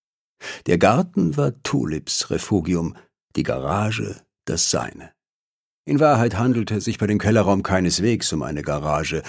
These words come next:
er nannte sie lediglich so. Die Garage beherbergte eine gut sortierte Bar sowie Coops umfängliche Sammlung an P-S-Paraphernalien.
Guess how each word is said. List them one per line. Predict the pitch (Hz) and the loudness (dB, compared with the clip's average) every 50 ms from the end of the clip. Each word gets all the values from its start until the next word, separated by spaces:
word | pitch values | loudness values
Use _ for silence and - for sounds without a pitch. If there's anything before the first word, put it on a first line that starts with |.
| - - - | -14 -16 -10
er | - 98 92 | -6 -4 -4
nannte | 95 95 101 101 101 - - 82 69 | -2 -2 -2 -4 -4 -4 -6 -8 -8
sie | - 67 58 | -8 -8 -8
lediglich | 52 50 52 57 - - - - - - - - | -8 -8 -8 -10 -10 -12 -14 -14 -12 -10 -8 -6
so. | - - 60 - - - - - _ _ _ _ _ _ _ _ _ _ _ _ _ _ _ _ _ _ _ _ _ _ _ - | -6 -6 -8 -10 -14 -14 -16 -20 _ _ _ _ _ _ _ _ _ _ _ _ _ _ _ _ _ _ _ _ _ _ _ -6
Die | 82 85 82 80 | -4 -2 -2 -2
Garage | - 87 82 80 82 82 82 87 98 110 120 113 123 127 123 | -2 -2 -2 0 0 0 0 2 2 2 2 0 0 0 2
beherbergte | 120 87 90 110 117 123 139 147 143 - - 143 | 2 0 0 -2 -2 -2 -2 -4 -4 -2 -2 -2
eine | 131 120 123 123 | 0 2 0 0
gut | 101 113 120 165 170 - | 0 0 -2 -2 -2 -2
sortierte | - 143 131 - - 127 - - 104 85 | -2 -2 0 0 0 -2 0 0 2 4
Bar | 92 90 98 113 135 143 | 4 4 4 4 2 2
sowie | 127 113 113 104 117 117 - | 2 2 0 0 0 -2 -4
Coops | - - - 131 139 147 - - - | -6 -8 -6 -6 -6 -4 -4 -6 -6
umfängliche | - - 127 127 123 - - - 117 117 113 107 110 104 - 107 101 | -4 -2 -2 -2 -2 -4 -6 -4 -2 -2 0 0 0 0 0 0 0
Sammlung | 87 98 98 110 107 101 95 92 - | 2 2 2 2 2 0 0 -2 -4
an | 98 98 87 87 - | -4 -4 -4 -6 -6
P-S-Paraphernalien. | - - 92 85 - - 95 104 - - - - - 95 92 87 85 80 - - 90 90 90 87 87 92 95 98 101 95 90 - | -6 -6 -4 -4 -4 -4 -6 -4 -4 -4 -6 -8 -6 -6 -6 -6 -6 -8 -8 -8 -6 -6 -4 -4 -4 -4 -6 -6 -6 -6 -8 -10